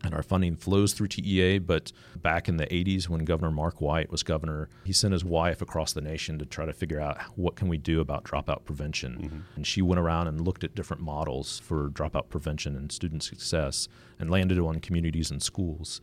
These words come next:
Speaker 1: Linda Gale White is still a board member for Communities and Schools of Houston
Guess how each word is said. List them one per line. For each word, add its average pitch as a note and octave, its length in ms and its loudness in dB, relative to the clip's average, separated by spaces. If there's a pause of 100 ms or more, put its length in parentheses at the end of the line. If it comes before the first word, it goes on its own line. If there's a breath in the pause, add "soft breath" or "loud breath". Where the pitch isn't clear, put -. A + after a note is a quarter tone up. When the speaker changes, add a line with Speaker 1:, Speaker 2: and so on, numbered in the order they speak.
(140)
Speaker 1:
Linda F2 240 2
Gale D#2+ 260 6
White D#2+ 440 4
is D#2 120 -2
still G2+ 300 6
a F2 40 4
board F2+ 240 6
member F2+ 280 4
for D2+ 400 -2
Communities F2+ 460 0
and E2 100 -4
Schools F2 560 -4
of F2 160 -8
Houston - 540 0